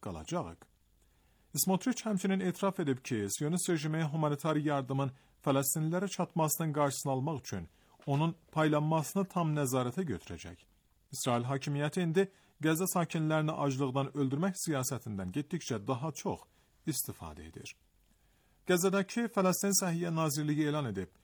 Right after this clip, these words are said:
işğalçı rejim ölümcül silahları ilə sadəcə mülki insanları hədəf almaqla kifayətlənmir. Qəzza zolağında iki milyondan çox insanı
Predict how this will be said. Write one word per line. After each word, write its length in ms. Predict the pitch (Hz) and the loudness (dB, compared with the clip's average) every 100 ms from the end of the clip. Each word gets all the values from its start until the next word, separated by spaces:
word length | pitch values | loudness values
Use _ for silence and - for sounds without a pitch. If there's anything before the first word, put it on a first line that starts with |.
| _ _ - | _ _ -8
işğalçı 440 | 127 - 156 202 | -4 0 0 2
rejim 360 | 185 165 185 180 - | 2 2 2 0 2
ölümcül 460 | 165 165 156 185 151 | 2 2 2 0 0
silahları 580 | - 160 135 147 151 160 | 0 2 0 0 0 0
ilə 140 | 90 - _ _ - | -2 -8 _ _ -2
sadəcə 440 | 151 151 135 156 | 2 2 2 2
mülki 380 | 147 151 143 202 | 2 2 0 0
insanları 600 | 180 - 147 147 147 147 - | 0 0 2 2 2 0 -2
hədəf 320 | 143 139 - | 0 0 -2
almaqla 520 | 143 139 156 123 120 | -2 0 2 2 0
kifayətlənmir. 840 | 113 131 127 135 180 190 98 85 - _ _ _ _ _ _ _ - _ | -2 -6 -4 -4 -4 -4 -6 -8 -12 _ _ _ _ _ _ _ -20 _
Qəzza 220 | 139 117 127 | -2 0 0
zolağında 540 | 139 131 131 139 160 - _ - | 2 2 0 0 -2 -4 _ -14
iki 180 | 139 175 | -6 -2
milyondan 460 | 160 147 139 139 135 | 2 2 2 0 0
çox 260 | 151 139 - | -2 -4 -4
insanı 380 | 139 - 123 | -2 0 -2